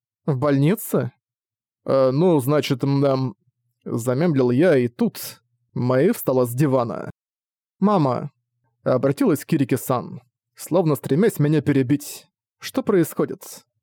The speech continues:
Почему так внезапно?» «Сокону скоро пора будет возвращаться домой», идя к Кирики-сан, сказала Мэй. «Но сперва он хотел бы посмотреть кукол. Хотя бы только тех, что в подвале. Он недавно попросил.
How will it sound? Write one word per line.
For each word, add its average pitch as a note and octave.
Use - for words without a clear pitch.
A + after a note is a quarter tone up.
Почему C#3
так C#3
внезапно?» C3+
«Сокону G3
скоро E3
пора E3
будет D3+
возвращаться D3
домой», D3
идя B2+
к C#3+
Кирики-сан, C#3
сказала C#3+
Мэй. B2
«Но B3+
сперва D3
он F#3
хотел D3+
бы F#3+
посмотреть G3+
кукол. A2+
Хотя B3
бы F3+
только D3+
тех, F#3+
что -
в -
подвале. C#3+
Он B3
недавно D#3
попросил. -